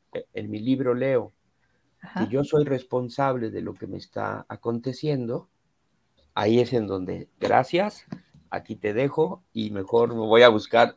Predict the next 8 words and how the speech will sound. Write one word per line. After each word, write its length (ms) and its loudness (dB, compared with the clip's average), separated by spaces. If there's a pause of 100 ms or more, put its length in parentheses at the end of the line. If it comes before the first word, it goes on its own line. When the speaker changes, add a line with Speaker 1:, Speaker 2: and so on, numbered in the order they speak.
Speaker 1:
otra, 760 2 (880)
eh, 300 -4
Speaker 2:
Otra 260 6
cosa. 280 4
Speaker 1:
filosofía, 420 4 (120)
otra, 220 4
Speaker 2:
<laughs> 760 -14
Speaker 1:
otra 380 4